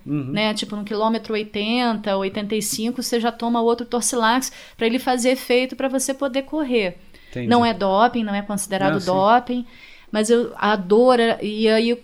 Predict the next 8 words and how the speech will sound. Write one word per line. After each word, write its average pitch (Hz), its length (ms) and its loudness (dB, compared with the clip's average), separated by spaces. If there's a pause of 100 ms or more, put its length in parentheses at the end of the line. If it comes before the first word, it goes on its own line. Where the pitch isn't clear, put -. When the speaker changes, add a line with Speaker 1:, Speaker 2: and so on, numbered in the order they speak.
(100)
Speaker 2:
quando 269 420 2
eu 254 140 6
fui, 214 800 -2 (880)
essa 190 200 -4
correria, 190 460 0
né, 175 100 -6
de 185 120 -4
transição, 190 760 -4